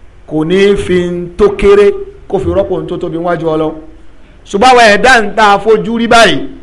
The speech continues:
ì máa ń tóbi lẹ́mìí wa. Ẹ já ti ibìkan kíyèsí. Tí wọ́n bá sọ pé ẹni tó bá kọ́ dé mọ́sálásí, tó tò ní sáfù wájú, ládàá báyìí lọ́lọ́run ní ń bẹ fún látòrí ahọ́n Ànábì sallallahu alaihi wasallam. Sáwọn èèyàn torí ẹ̀ tètè máa dé mọ́sálásí.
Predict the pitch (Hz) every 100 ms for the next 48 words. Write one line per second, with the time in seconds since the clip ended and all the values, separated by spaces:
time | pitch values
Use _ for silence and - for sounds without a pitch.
0 | - 226 214 233 226 226 196 208 208 175
1 | 175 170 175 170 - - - - - -
2 | - - - 185 190 214 202 175 196 196
3 | 226 196 180 170 - - - - - -
4 | - - - - 196 202 202 175 170 202
5 | 180 180 196 196 202 196 202 196 202 196
6 | 202 202 202 202 - - - - - -
7 | - 196 196 170 165 156 175 170 165 180
8 | 180 175 180 196 196 196 190 196 147 165
9 | 185 180 196 190 175 175 175 185 190 185
10 | 180 180 196 165 170 170 - - - -
11 | - - - - 170 165 151 151 175 175
12 | 175 175 - - - - - 220 202 190
13 | 226 202 226 185 156 170 175 202 196 196